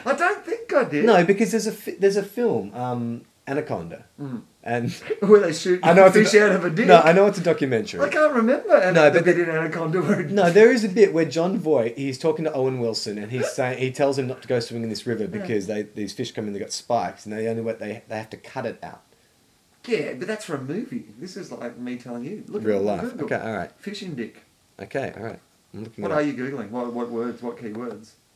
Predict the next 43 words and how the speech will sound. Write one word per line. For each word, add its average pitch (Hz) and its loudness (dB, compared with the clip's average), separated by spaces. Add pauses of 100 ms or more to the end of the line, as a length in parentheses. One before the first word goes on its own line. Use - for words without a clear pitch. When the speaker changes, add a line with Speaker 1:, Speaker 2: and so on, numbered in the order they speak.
(460)
Speaker 2:
Uh, 101 -2
Speaker 1:
What, 104 -2
what 131 -6
do 127 -8
you 123 -4
think 120 -10
we'll 113 -10
find 113 -12
it? - -20
Speaker 2:
Fish - -8
and 104 -6
dick? 139 -6 (260)
Uh, 107 -2
Speaker 1:
Fish 110 -8
and 120 -10
Speaker 2:
di-, 151 -4
Speaker 1:
dick. - -16
Speaker 2:
dick 123 -4
fish. - -12
Speaker 1:
Dick 143 -12
fish? 208 -10 (100)
Oh, 104 -12
that 110 -14
might 107 -14
get 104 -12
us 107 -14
to 110 -18
an 104 -14
area 104 -10
we 107 -10
Speaker 2:
Fish. 107 -6
Speaker 1:
don't 107 -12
wanna 110 -12
go 113 -8
to 113 -14
on 113 -16
the 120 -16
internet. 117 -8
Speaker 2:
<laughs> - -
Dick. 104 -2
Speaker 1:
Oh, 117 -10
dick 113 -14
fish. 123 -16